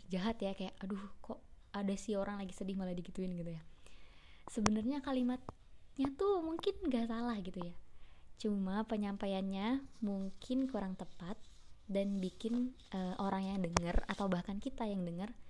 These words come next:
jadi tambah sedih. Maksudnya mau menyemangati, eh, malah bikin sakit hati gitu. Nah, tadi aku sempat bilang gitu ya, kalau kalimatnya tuh nggak salah.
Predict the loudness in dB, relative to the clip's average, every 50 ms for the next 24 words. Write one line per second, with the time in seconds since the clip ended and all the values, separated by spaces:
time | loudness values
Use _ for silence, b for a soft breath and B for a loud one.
0 | B B B B B B B 4 4 4 4 4 -2 -4 -4 -4 -4 -2 -4 -4
1 | -2 -4 -6 -4 -6 -10 B B B B B B B B B B -6 -6 -4 -4
2 | -4 -6 -4 -4 -2 -2 -2 -2 -2 -2 -2 -2 -4 -2 -2 -2 0 0 0 0
3 | -2 -2 -2 -2 -4 -4 -4 -6 -6 -6 -8 -2 0 2 2 2 2 0 -2 -2
4 | 0 -2 -2 -2 -2 -2 -2 -2 -4 -4 -6 -6 -6 -6 -8 -8 -8 -10 -12 -10
5 | -8 -6 -6 -6 -6 -8 -8 -10 -10 -8 -8 -10 -8 -8 -10 -10 -10 -16 -16 -16
6 | -16 -16 -16 -16 -14 -14 -14 -14 -14 -14 -16 -16 -16 -16 -16 -16 -16 -16 -16 -16
7 | -16 B B B B B B B B B B B -16 -14 -12 -4 -2 0 0 -2
8 | -2 0 2 4 6 6 6 4 4 2 2 2 2 2 0 2 2 0 -2 -4
9 | -4 -6 -6 -8 -8 -12 -14 -18 -18 -18 -18 -18 -14 -14 -14 -14 -12 -6 -4 -4
10 | -2 -2 -2 -2 0 -2 -2 -2 -2 -2 -2 -2 -2 -4 -6 -6 -6 -8